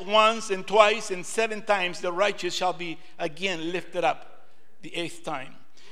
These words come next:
If you turn your Bible with me to the portion that we have read, which is the subject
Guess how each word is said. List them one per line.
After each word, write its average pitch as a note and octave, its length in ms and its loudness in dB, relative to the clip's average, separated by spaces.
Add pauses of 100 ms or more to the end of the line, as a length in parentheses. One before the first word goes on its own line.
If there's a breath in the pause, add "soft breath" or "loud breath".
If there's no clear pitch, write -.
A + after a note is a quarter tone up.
If C3+ 120 -6
you G3 60 -2
turn G#3+ 220 8
your G3+ 120 4
Bible G3+ 420 8
with G3 220 -2
me G3 140 2
to F#3+ 120 -4
the F3+ 120 0
portion G3 440 4
that F3+ 100 0
we F#3+ 180 2
have F3+ 280 2
read, F#3+ 260 2
which F3+ 200 -6
is F3 160 -6
the F3 80 -4
subject F#3 600 -2